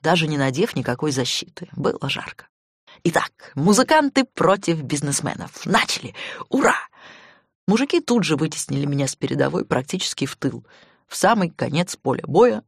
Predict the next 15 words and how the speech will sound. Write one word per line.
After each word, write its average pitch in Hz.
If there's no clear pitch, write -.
охранять 151
наш 139
флаг, -
который 226
стремились 175
захватить -
враги. -
Из 208
правил 370
игры 185
я 160
толком 160
ничего 139
не 143
поняла, 165